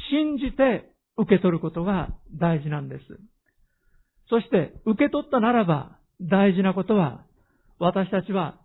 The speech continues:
御霊に従って歩むということであります。そして、私たちは、御言葉を述べ伝えるようになるということです。どんなに聖霊に満たされようが、どんなに威厳を語ろうが、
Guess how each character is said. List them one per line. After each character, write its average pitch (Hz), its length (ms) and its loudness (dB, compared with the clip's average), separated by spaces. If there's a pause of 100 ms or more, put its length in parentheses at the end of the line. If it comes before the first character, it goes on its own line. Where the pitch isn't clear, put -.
(120)
御 175 60 4
霊 247 460 4
に 247 120 -4
従 240 360 2
っ 233 180 -4
て 262 260 4 (140)
歩 180 340 6
む 226 160 4
と - 120 -2
い 262 40 2
う - 40 0
こ 208 80 0
と 170 100 0
で 143 100 0
あ 131 60 -2
り 131 120 -4
ま 123 140 -8
す。 - 40 -16 (840)
そ 262 100 2
し - 100 -6
て、 160 260 2 (500)
私 175 340 0
た 175 120 -2
ち 185 120 -6
は、 180 280 2 (800)
御 170 80 6
言 196 440 4
葉 175 140 -2
を 208 260 -6 (360)
述 165 240 6
べ 277 140 -2
伝 - 280 -2
え - 20 4
る 202 80 4
よ 190 120 4
う - 20 2
に 151 60 2
な 147 120 0
る 175 120 2
と 180 100 -2
い - 20 2
う 143 40 -2
こ 139 140 -8
と - 40 -12
で 127 120 -10
す。 - 40 -18 (880)
ど 269 220 4
ん 302 180 -8
な 277 120 -4
に 240 220 2
聖 233 140 6
霊 220 120 2
に 190 60 0
満 190 120 0
た 190 160 2
さ 190 100 2
れ 180 100 2
よ 175 200 2
う - 20 2
が、 147 280 0 (300)
ど 226 220 6
ん 320 120 -4
な 269 100 2
に 226 240 4
威 214 40 6
厳 220 200 2
を 202 80 0
語 190 120 2
ろ 185 300 4
う 160 40 2
が、 160 280 2